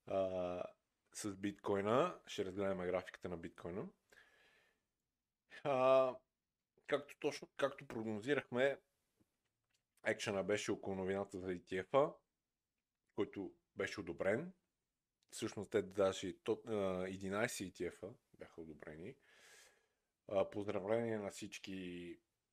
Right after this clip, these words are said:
хора в сферата. Това е огромна стъпка в развитието на биткоина и на крипто като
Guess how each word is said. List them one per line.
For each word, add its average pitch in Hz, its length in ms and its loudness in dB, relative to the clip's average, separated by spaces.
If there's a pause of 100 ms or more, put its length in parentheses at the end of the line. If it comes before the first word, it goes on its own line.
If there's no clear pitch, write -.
(200)
хора 87 500 -4 (1120)
в 92 160 -6
сферата. 131 960 4 (460)
Това 107 140 4
е 101 60 6
огромна 101 380 0
стъпка 131 600 2 (760)
в 107 320 -2
развитието 107 520 -2
на 95 140 2
биткоина 123 500 2
и 104 40 2
на 92 140 -2
крипто 120 320 -4
като - 220 -8